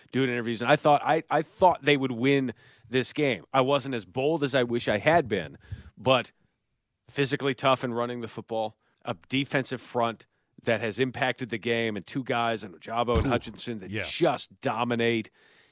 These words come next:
Speaker 1: and cause havoc, and knowing, knowing what Ohio State had been through with Penn State and, and Nebraska, two very good defenses, and they couldn't score on
Speaker 2: Right.
Speaker 1: touchdowns. You know, they
Speaker 2: I
Speaker 1: were
Speaker 2: thought Michigan
Speaker 1: kicking
Speaker 2: was the
Speaker 1: field goals.
Speaker 2: best team Nebraska played. That was just me. Now, maybe that's a product in
Speaker 1: No,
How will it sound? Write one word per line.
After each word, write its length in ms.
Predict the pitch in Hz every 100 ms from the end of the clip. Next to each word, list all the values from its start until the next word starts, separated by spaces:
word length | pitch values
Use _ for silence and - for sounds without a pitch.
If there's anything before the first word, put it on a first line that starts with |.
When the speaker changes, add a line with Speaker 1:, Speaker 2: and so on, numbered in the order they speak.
| _
Speaker 1:
and 160 | 120 110
cause 340 | - 123 110
havoc, 520 | - 120 120 117 113 107
and 100 | 98
knowing, 460 | 131 190 165 147 -
knowing 320 | 107 170 214 185
what 120 | 185
Ohio 340 | 165 175 185
State 300 | 170 190 185
had 160 | 170 139
been 180 | 151 175
through 180 | 180 180
with 180 | 170 -
Penn 180 | 156
State 360 | 165 - 175 180
and, 140 | 185 -
and 200 | 185 180
Nebraska, 540 | 180 196 294 - - -
two 120 | 185
very 280 | 143 151 185
good 160 | 202
defenses, 760 | 190 233 226 139 123 160 175 - - _ -
and 80 | 185
they 80 | 208
couldn't 200 | 262 339
score 500 | - 294 302 240 -
on 60 | -
Speaker 2:
Right. 80 |
Speaker 1:
touchdowns. 760 | 226 254 - 269 185 - - - -
You 80 | 151
know, 80 | 156
they 60 |
Speaker 2:
I 100 | 190
Speaker 1:
were 60 | -
Speaker 2:
thought 180 | 302 202
Michigan 200 | 190 -
Speaker 1:
kicking 60 | 180
Speaker 2:
was 100 | 139
the 40 |
Speaker 1:
field 80 | 143
goals. 80 | 151
Speaker 2:
best 140 | -
team 140 | 160 139
Nebraska 380 | 127 120 - 107
played. 280 | 104 82
That 120 | 127 180
was 140 | 170
just 180 | 165 -
me. 140 | 131
Now, 140 | 104 131
maybe 180 | 160 196
that's 180 | 202
a 40 | 175
product 440 | 170 165 160 -
in 160 | 143 117
Speaker 1:
No, 100 | 175